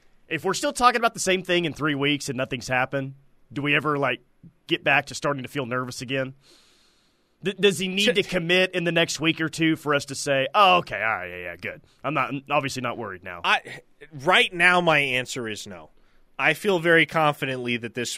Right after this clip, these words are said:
Speaker 2: one ends up going O U's way, regardless of how long it takes. But I,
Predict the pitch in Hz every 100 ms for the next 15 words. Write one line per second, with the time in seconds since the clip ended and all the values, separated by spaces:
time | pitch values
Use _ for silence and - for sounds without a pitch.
0 | - 127 120 117 117 113 107 110 110 107
1 | 101 95 92 92 107 92 90 98 117 113
2 | 110 110 104 104 98 90 80 76 - -
3 | - - 143 110 98 _ _ _ _ _
4 | - 120 135